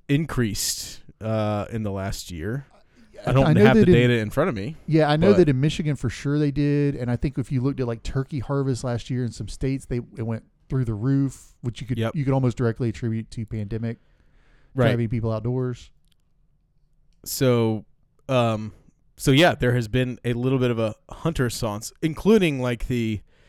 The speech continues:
Speaker 1: uh, locavore type people, like the, uh, I want to, all of my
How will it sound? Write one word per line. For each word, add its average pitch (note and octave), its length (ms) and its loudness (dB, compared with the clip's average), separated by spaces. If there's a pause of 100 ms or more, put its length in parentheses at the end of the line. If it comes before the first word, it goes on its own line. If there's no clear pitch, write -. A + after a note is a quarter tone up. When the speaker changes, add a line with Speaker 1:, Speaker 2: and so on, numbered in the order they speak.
(500)
Speaker 1:
uh, A2+ 420 2 (100)
locavore A#2+ 800 2
type A2 240 -2
people, G#2 340 -6
like A2 200 -6
the, A2+ 320 -2 (580)
uh, A2 300 0
I C3 80 0
want B2+ 260 0
to, A2+ 560 0 (1400)
all D3 220 6
of C3+ 80 2
my B2+ 480 4